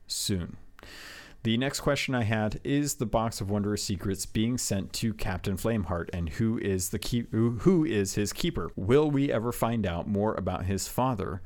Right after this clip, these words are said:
who adopted him?" Now, if you haven't read Tales of the, or Tales of the Sea of Thieves,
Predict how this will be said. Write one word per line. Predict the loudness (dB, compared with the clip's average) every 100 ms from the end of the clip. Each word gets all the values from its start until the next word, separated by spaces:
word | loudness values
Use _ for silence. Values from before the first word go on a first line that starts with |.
| -8
who | -2 0
adopted | 2 2 0 -4 -4
him?" | -6 -8 -12 -10 -2
Now, | 0 2
if | 0 0
you | 4
haven't | 4 4
read | 0 0
Tales | 2 2 2
of | 0 0
the, | 0 0 0
or | 0
Tales | 0 0 0 0
of | 0
the | -2
Sea | 0 0
of | 0
Thieves, | 0 -2